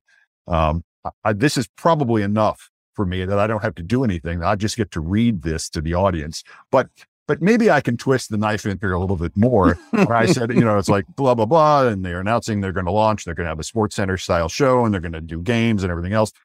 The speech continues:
Speaker 1: And, and unrelated story, the area code in Bristol, Connecticut has just changed from two oh three to eight six oh. Dan, and
Speaker 2: <laughs>
Speaker 1: right on camera, and Dan is, like, holding his,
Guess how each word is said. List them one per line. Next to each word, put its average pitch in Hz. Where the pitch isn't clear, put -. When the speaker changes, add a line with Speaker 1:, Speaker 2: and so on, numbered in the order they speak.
Speaker 1:
And, 104
and 104
unrelated 127
story, 101
the 85
area 123
code 95
in 82
Bristol, 101
Connecticut 82
has 78
just 143
changed 73
from 107
two 147
oh 123
three 85
to 87
eight 82
six -
oh. 65
Dan, 151
and -
Speaker 2:
<laughs> -
Speaker 1:
right 151
on 160
camera, 117
and 107
Dan 110
is, 104
like, 98
holding 151
his, 135